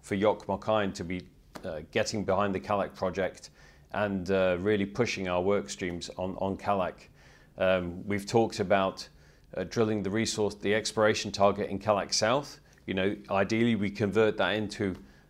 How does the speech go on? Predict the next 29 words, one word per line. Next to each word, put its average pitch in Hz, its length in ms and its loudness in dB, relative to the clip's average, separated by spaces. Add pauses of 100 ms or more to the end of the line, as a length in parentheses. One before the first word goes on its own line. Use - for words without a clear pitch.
(100)
uh, 95 300 2
a 90 100 -2
resource, 113 540 2
and 104 120 0
then 110 140 2
we 107 100 0
can 101 300 -2
start 104 300 4
to - 180 -4
integrate 110 520 2
that 101 240 2
in, 98 340 -4
in 104 160 -4
an 104 120 2
overall 107 360 6
development 104 540 2
plan 98 240 -4
for 98 140 -4
the 92 80 -4
Kallak 101 440 0
mine 95 320 -2
rather 101 300 6
than 92 260 0 (400)
Kallak 101 540 4
North 98 260 0
and 92 100 -4
Kallak 98 380 0
South. 92 380 0 (480)
So 110 340 6